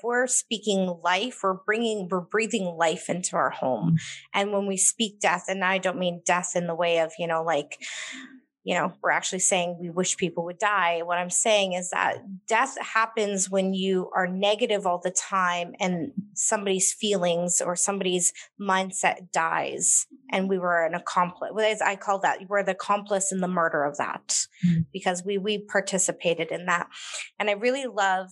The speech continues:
Speaker 1: how you say that your husband has lifted you and then you've lifted him and then he's lifted you and you've lifted him, because that's really, it's so encouraging. So anybody who's listening today, if you're, if you're sitting there and you're like, "Man, my,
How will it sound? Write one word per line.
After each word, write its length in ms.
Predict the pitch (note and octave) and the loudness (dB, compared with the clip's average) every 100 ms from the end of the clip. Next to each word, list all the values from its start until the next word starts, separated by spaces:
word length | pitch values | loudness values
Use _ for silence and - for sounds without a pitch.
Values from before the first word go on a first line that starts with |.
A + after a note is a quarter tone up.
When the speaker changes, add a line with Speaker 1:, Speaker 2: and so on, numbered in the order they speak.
| - | -14
Speaker 1:
how 260 | G#3+ - F#3+ | -12 -2 0
you 160 | F#3 | 0
say 260 | F#3 G3 F3+ | 0 2 2
that 160 | F3+ | 0
your 300 | F3 F3+ D#3+ | 0 0 0
husband 420 | - G#3 G3 F#3 F3+ | -2 0 0 0 0
has 260 | F3 E3+ | -2 -2
lifted 460 | F#3 G#3 G#3 F#3 F3 | 0 0 0 -4 0
you 220 | F#3 F3 | 2 2
and 140 | F3+ F3+ | 0 0
then 160 | F3 | -2
you've 180 | E3+ F3+ | -2 -2
lifted 320 | F3 F3+ F#3 F3+ | 0 0 -4 -4
him 280 | F3+ D#3+ F3 - - - | 0 0 -2 -6 -10 -10
and 100 | - | -2
then 120 | F#3 F3 | -2 0
he's 280 | - G#3 | 0 0
lifted 320 | G#3 G3+ F#3+ F3 | 0 0 -2 0
you 220 | F3+ F3 | 0 2
and 180 | E3 F3+ | 2 0
you've 160 | F3 | 0
lifted 300 | F3 E3+ F3 | -2 -2 -4
him, 260 | - F#3 F3 | -2 -2 -2
because 300 | F3+ - E3+ | -4 -2 0
that's 240 | F3+ - F3+ G3 | 0 0 -4 -2
really, 360 | G#3 G#3 F#3+ - - - | 0 0 -2 -6 -12 -10
it's 160 | F#3+ | -4
so 160 | - C#4+ | 0 0
encouraging. 680 | D#4 D4 G3 F#3+ F#3 E3 F3+ | -2 -2 0 0 -2 -6 -4
So 120 | - | 0
anybody 320 | G3+ B3+ D#4 C#4+ | 0 2 0 0
who's 220 | A3 - | -2 2
listening 480 | F3 F3+ F3+ F3 E3+ | 2 2 2 0 -2
today, 240 | - E3+ | 0 2
if 140 | E3 - | 2 0
you're, 140 | E3+ | -2
if 300 | E3+ - - - | -2 -8 -10 -8
you're 80 | F3 | -4
sitting 380 | - C#4 D#4 | -2 0 0
there 200 | C4 G#3+ | 2 2
and 100 | G3+ | 2
you're 140 | F#3 F#3 | 0 0
like, 180 | F3+ F3 | 0 0
"Man, 380 | A3+ A#3 A3 A3 | -2 0 0 2
my, 160 | G#3 | 2